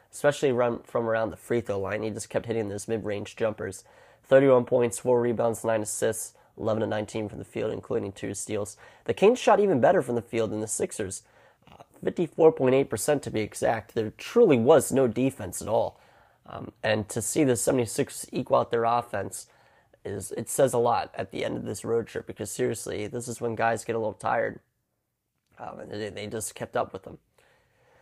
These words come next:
That's gonna do it for this one. I'll, I'll keep you guys updated on the schedule for this upcoming week, as the seventy-sixers have quite a few days off. Their next game is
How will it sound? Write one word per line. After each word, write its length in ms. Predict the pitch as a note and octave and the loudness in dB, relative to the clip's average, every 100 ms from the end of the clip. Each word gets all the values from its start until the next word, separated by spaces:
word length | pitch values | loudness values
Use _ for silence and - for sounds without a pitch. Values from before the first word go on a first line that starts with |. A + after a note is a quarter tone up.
| _ | _
That's 160 | - D#3 | -2 2
gonna 140 | F#3 | 4
do 120 | D#3+ E3 | 6 6
it 100 | - | 4
for 80 | |
this 220 | C#3+ D#3+ D#3 | 0 0 2
one. 180 | C#3 - | 2 2
I'll, 160 | - C3 - | 0 0 2
I'll 100 | C3+ | 2
keep 220 | C#3 G#3+ | 4 2
you 80 | D#4+ | 4
guys 140 | G#3 D3+ | 6 6
updated 340 | D#3 C#3 B2 | 4 2 2
on 100 | A#2 | 2
the 60 | A#2 | 0
schedule 400 | - B2 A2+ A#2 | 2 2 4 -2
for 140 | - | -2
this 260 | A2+ - - - | -2 -2 -4 -2
upcoming 480 | A#2 - A#2 A2+ G#2+ | -2 -2 -2 0 0
week, 220 | G#2 G#2 | -2 -4
as 120 | A2 | -8
the 60 | - | -4
seventy-sixers 680 | - C#3+ C3 - B2+ - | 0 2 2 0 -4 -4
have 160 | - - - _ _ _ | -12 -14 -16 _ _ _
quite 160 | - E3+ | 6 6
a 60 | |
few 180 | - C#3+ | 6 4
days 280 | C3 A#2+ A2 | 4 4 6
off. 200 | A#2+ A#2 | 4 4
Their 100 | A2+ | 0
next 300 | A#2 C3+ - | 0 -2 -2
game 160 | B2+ | 0
is 240 | A2+ - | 0 -4